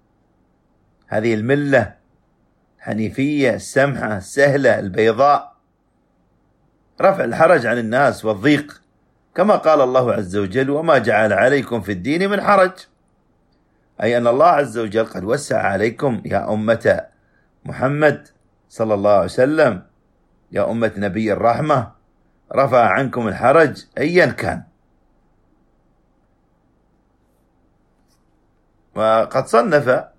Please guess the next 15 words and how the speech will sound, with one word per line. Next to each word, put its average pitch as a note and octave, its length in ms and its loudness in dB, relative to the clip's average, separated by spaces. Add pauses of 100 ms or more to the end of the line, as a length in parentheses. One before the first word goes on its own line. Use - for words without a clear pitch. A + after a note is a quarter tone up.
(1200)
العلامة A#2 640 0
محمد G#2+ 480 -4
بن F2 140 -10
إبراهيم G#2+ 560 -2
الوزير G#2+ 640 -4 (1200)
اليمني G#2+ 540 -4
رحمه G2+ 360 -4
الله A#2 460 0 (2250)
كتاباً D3 420 2
مفيداً C#3 680 -2 (720)
سماه C#3 720 -2 (840)
قبول C#3 380 0
البشرى D3+ 580 2
بالتيسير C#3+ 720 -2
لليسرى، C3 760 0